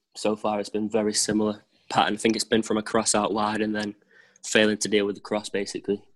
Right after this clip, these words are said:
I think Bauer's been at fault for a couple. Um, so, yeah, it's similar, similar issues to last season defensively.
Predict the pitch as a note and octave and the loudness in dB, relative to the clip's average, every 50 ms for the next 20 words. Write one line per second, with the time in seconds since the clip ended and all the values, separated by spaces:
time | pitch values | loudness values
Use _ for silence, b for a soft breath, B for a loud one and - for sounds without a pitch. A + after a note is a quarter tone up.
0 | _ - - - - A#2+ F#2 - - A2 A2 A2 - - G#2 G#2+ G#2+ - - G#2 | _ -4 0 2 4 2 4 4 4 4 4 4 4 2 0 0 0 0 2 2
1 | G#2 G#2 - - - G2+ G2 - - G#2 - - G2+ - _ _ _ _ _ - | 2 2 0 0 -2 -2 -2 -2 -6 -6 -4 -6 -6 -6 _ _ _ _ _ -20
2 | - - - _ G#2 G#2+ G#2 G#2 G#2 G2+ G2+ - - - G#2 G#2+ G#2 G#2 G#2 G#2 | -20 -20 -12 _ -2 -2 0 0 0 -2 -2 -2 0 0 2 2 2 2 2 0
3 | - - - - - - - C3+ C3+ C3+ B2+ A#2 A2 - _ _ - - - B2+ | 0 -4 -6 -6 -4 0 2 4 6 6 6 4 2 -4 _ _ -4 0 4 4
4 | B2+ B2 A#2 - - A#2 G#2+ - - G#2+ F#2+ - - - A2 A#2 A2 A2+ G#2 G#2 | 6 6 4 4 2 2 2 4 2 2 2 2 2 4 4 4 4 2 0 -2
5 | - A2 - G#2 G#2 - - G2+ G2+ G2 G#2+ - _ | -4 -2 0 0 0 -2 -4 -2 -2 -4 -4 -4 _